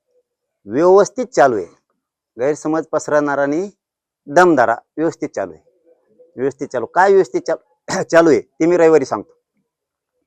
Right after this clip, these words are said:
तोपर्यंत उद्या शुक्रवार, शनिवार जरा आमच्या तज्ज्ञाशी बोलतो. आमच्याकडे वकील आहेत ना,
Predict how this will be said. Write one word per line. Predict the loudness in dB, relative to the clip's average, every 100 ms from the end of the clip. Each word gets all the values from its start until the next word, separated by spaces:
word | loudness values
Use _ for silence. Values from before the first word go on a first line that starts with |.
| _ _ -2
तोपर्यंत | -2 2 0 2 0
उद्या | 0 0 -2
शुक्रवार, | -4 -2 0 0
शनिवार | -2 -4 -4 -6 _ _ _ _ _ _ -8
जरा | -4
आमच्या | -4 -4 -6
तज्ज्ञाशी | -4 -4 -6 -6
बोलतो. | -6 -4 -8 -8 _ _ _ _ _ _ _
आमच्याकडे | -8 -6 0 2
वकील | 2 4
आहेत | 2 2
ना, | 0 -2